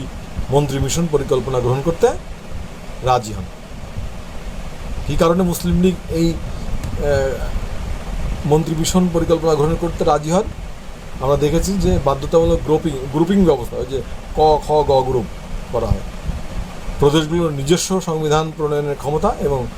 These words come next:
প্রাদেশিক স্বায়ত্ত শাসনের আশ্বাসের পরিপ্রেক্ষিতেই কিন্তু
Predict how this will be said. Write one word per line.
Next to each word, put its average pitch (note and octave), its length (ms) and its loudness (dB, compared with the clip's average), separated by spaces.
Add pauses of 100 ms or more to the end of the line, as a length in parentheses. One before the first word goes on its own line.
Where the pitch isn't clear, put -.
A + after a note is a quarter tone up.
(220)
প্রাদেশিক F3+ 420 2
স্বায়ত্ত D3 320 0
শাসনের C3 380 -4
আশ্বাসের E3 480 2 (400)
পরিপ্রেক্ষিতেই E3+ 560 2
কিন্তু F#3 340 -4